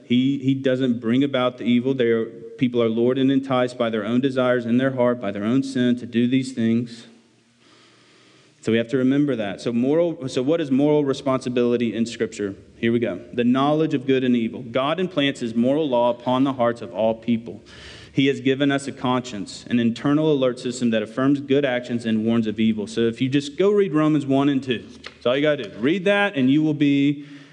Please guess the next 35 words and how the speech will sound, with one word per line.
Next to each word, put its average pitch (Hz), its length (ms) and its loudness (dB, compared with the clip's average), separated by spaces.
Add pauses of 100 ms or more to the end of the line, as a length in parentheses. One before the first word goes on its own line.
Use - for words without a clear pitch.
(160)
shown 175 1000 -2 (320)
that 131 200 0
although 151 380 2
we 135 160 2
knew 151 240 4
the 170 80 -6
truth, 202 640 0 (480)
we 127 100 0
suppress 185 480 -4
it, - 400 -10
right? 139 340 -2 (420)
And 123 120 0
then, 151 160 0
so 143 160 -2
what's, 156 300 -4
what - 160 0
about 208 180 2
the 196 80 -2
people 190 300 0
who've 175 180 2
never 196 340 2
heard 190 220 0
the 190 80 2
law, 196 280 2
what, 180 360 -4
never 208 240 2
heard 196 220 2
of 185 140 0
God? 180 520 -4 (500)
Well, 139 340 -2 (340)
they 139 180 2
too 156 220 0
have 123 160 -2
a 120 60 -2
law 117 560 -4